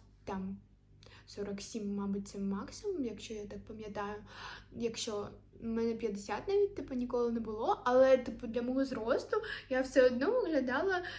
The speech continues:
не прям стрункою, особисто для мене, ко-, коли я бачу зараз свої фото раніше. Зараз моя вага — це тридцять п'ять кілограм. І,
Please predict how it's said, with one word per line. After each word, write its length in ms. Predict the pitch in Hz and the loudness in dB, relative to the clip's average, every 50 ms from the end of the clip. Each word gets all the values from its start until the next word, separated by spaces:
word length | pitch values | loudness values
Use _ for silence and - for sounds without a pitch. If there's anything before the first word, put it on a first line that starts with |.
| - - - - - - - - - - | -12 -14 -16 -18 -20 -20 -20 -12 -4 0
не 140 | 285 349 | 2 2
прям 320 | 359 359 403 370 339 339 339 | 4 4 4 4 4 4 0
стрункою, 960 | - - 294 294 294 294 277 - - 269 269 262 262 277 330 370 453 466 - - | -2 0 4 4 4 4 4 2 2 6 8 8 8 8 8 6 2 0 0 -2
особисто 420 | - 262 - 262 247 294 - - 254 | -2 -2 0 0 -2 -2 -2 -2 0
для 200 | 226 226 247 226 | 0 0 0 0
мене, 380 | 226 233 285 381 415 453 415 | 0 0 2 2 2 2 2
ко-, 360 | - 349 277 247 254 254 254 | 0 0 0 2 4 2 2
коли 340 | 247 247 - 247 247 262 285 | 2 2 2 2 2 4 4
я 120 | 294 269 240 | 2 2 2
бачу 360 | 220 226 254 294 - 339 254 | 2 2 0 0 0 -2 -2
зараз 340 | 233 226 240 262 262 262 - | -2 -2 -2 -2 -2 -4 -4
свої 500 | - 233 226 226 240 262 285 285 285 - - - - - - - | -6 -6 -4 -2 -2 -2 -2 -2 -4 -6 -10 -14 -14 -16 -14 -10
фото 480 | - 208 226 254 - - 311 277 254 254 | -6 -4 -2 -2 -2 -2 0 0 0 0
раніше. 540 | 262 269 262 233 220 202 196 - - - - - - - - - - - - - - - - - | 0 0 0 0 -2 -4 -6 -8 -10 -14 -16 -18 -20 -20 -20 -20 -18 -16 -14 -12 -12 -12 -12 -4
Зараз 640 | 233 233 262 339 440 480 480 466 453 - - - 247 - - | 2 4 4 6 8 8 8 6 6 2 -4 -8 -10 -6 -2
моя 340 | 247 240 247 254 269 269 262 | 0 2 4 4 4 4 4
вага — 320 | 247 240 247 240 269 311 415 494 480 494 | 4 2 4 4 4 6 6 6 4 2
це 280 | - - 311 330 359 359 359 - | 0 0 2 4 4 4 2 0
тридцять 500 | 285 277 302 294 - - - - - - - - | -2 0 0 0 -2 -4 -10 -14 -16 -20 -20 -18
п'ять 640 | - - 226 208 208 214 240 320 359 349 - - - - - - - - - _ _ - - - - - - - | -12 -8 -4 -4 -2 -2 -4 -6 -8 -10 -12 -14 -14 -16 -18 -20 -20 -20 -20 _ _ -20 -20 -20 -20 -20 -20 -14
кілограм. 640 | - - 226 220 220 220 220 - - 208 202 202 202 - - - - - - - - - - _ _ - - - - - - - - - - - - - - - | -10 -8 -8 -8 -10 -12 -14 -16 -16 -14 -14 -14 -14 -16 -20 -20 -20 -20 -20 -20 -20 -20 -20 _ _ -20 -20 -20 -20 -20 -20 -20 -20 -20 -20 -20 -20 -20 -20 -10
І, 380 | - 240 240 240 240 240 240 - | -6 -4 -2 -2 -2 -2 -4 -6